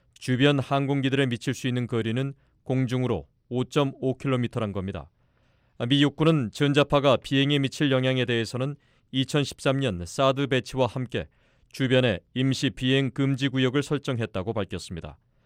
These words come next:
보고서는 또 반경 육백십 미터는 레이더의 시야 확보를 위해 대부분의 초목을 없애고 그 주변에 울타리를 쳐 외부와의 안전거리를 유지한다고 설명했습니다. 다만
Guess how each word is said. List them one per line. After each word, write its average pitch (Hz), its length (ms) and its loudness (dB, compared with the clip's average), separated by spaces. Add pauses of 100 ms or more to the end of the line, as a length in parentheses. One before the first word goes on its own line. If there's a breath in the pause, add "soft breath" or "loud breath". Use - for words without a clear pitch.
(420)
보고서는 143 460 2
또 110 220 -2 (320)
반경 135 460 4
육백십 139 460 0
미터는 139 560 0
레이더의 135 480 4
시야 156 340 2
확보를 135 460 0
위해 113 200 -2 (380)
대부분의 127 520 2
초목을 143 440 -2
없애고 123 480 -2 (360)
그 135 160 -2
주변에 131 540 2
울타리를 131 580 2
쳐 127 260 -4 (380)
외부와의 135 640 6
안전거리를 131 840 0
유지한다고 117 580 0
설명했습니다. 92 800 -8 (680)
다만 131 440 6